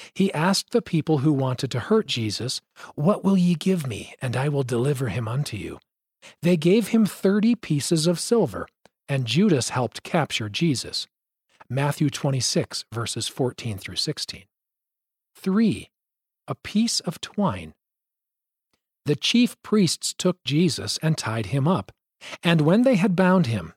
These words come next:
they led him away and delivered him to Pontius Pilate, the governor. Matthew twenty-seven, verses one and two. Number four, soap or a wet wipe. Pilate knew that Jesus hadn't done anything wrong,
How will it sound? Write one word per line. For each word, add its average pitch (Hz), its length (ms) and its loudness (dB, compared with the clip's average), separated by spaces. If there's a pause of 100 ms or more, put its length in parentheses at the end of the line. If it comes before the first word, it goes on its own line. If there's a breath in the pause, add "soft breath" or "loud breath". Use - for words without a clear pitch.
(100)
they 127 100 0
led 135 240 2
him 160 160 2
away 139 460 0 (360)
and 143 140 -2
delivered 160 440 2
him 185 240 4
to - 120 -2
Pontius 156 540 -2
Pilate, 135 540 -4
the 123 100 -6
governor. 117 420 -4 (560)
Matthew 127 320 -2
twenty-seven, 120 640 -4
verses 107 400 -4
one 95 160 -8
and 95 120 -10
two. 123 260 -8 (1000 soft breath)
Number 151 200 2
four, 131 420 0 (380)
soap - 520 -2 (220)
or 135 240 2
a 156 100 -2
wet 180 280 0
wipe. 90 340 -8 (880 soft breath)
Pilate 220 480 4
knew 180 300 4
that 131 180 -2
Jesus 143 460 2
hadn't 147 420 -2
done 175 220 2
anything 113 380 -4
wrong, 135 400 -2